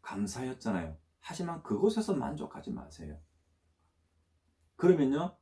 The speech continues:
결국에는 죽음밖에 없는 헛되고 헛되다라는 고백밖에 없을 거예요. 우리는 에덴 동산에서 쫓겨났습니다.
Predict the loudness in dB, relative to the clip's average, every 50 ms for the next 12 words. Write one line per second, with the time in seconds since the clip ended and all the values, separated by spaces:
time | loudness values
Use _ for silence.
0 | _ _ 2 4 4 4 4 2 2 2 2 2 -2 -4 -6 -4 -2 -2 0 0
1 | 0 -2 -4 -4 -4 -2 -2 0 0 0 0 -2 -4 -8 _ _ _ _ -18 -18
2 | -12 -4 -2 -2 -2 -2 -2 -4 -4 -4 -6 -4 -4 -4 -4 -4 -4 -4 -4 -4
3 | -6 -6 -10 -10 -10 -10 -10 -10 -10 -12 -12 -12 -12 -12 -12 -14 -14 -16 _ _
4 | _ _ _ _ _ _ _ _ _ _ _ -20 -2 6 10 12 12 12 12 12
5 | 8 6 4 4 2 4 4 4 6 6 6 6 4 4 2 2 2 2 0 0
6 | -2 -2 -2 -2 0 0 0 0 0 0 0 -2 -2 -2 0 0 2 2 0 0
7 | -2